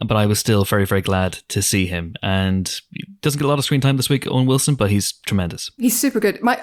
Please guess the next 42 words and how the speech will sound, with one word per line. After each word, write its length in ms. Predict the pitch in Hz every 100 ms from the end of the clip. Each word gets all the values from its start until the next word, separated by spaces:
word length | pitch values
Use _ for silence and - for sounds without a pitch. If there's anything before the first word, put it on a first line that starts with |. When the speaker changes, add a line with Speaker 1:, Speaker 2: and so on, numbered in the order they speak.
| -
Speaker 2:
uh, 60 |
my 180 | 254 262
only 220 | 294 311
criticism 520 | 311 294 254 190 185 -
of 100 | 185
him 320 | 214 185 185
being 460 | 170 175 165 160 160 - -
here 400 | 180 185 160 180
and 160 | 180 180
in 160 | - 160
it 240 | 151 - -
is, 420 | 180 190 185 - -
you 80 | 226
know, 160 | 214 180
have 200 | 208 196
no 320 | 202 220 220
other 200 | 214 208
T 160 | 208 214
V 100 | 196
A 40 | 196
agents 500 | 208 214 226 226 -
survived? 480 | 226 220 226 226
Could 100 | 226
there 80 | 196
not 140 | 196 -
be 80 | 185
a 60 |
sort 200 | 185 190
of, 100 | 175
you 80 | 202
know, 300 | 185 165 170 - _ _ -
he 80 |
could 180 | 196 202
go 140 | 208 190
back 240 | 190 190
with 140 | 185
an 80 | 185
army 480 | 175 180 196 202 208
kind 240 | - 208
of 100 | 202
a 60 | 202
moment? 560 | 208 214 226 226 -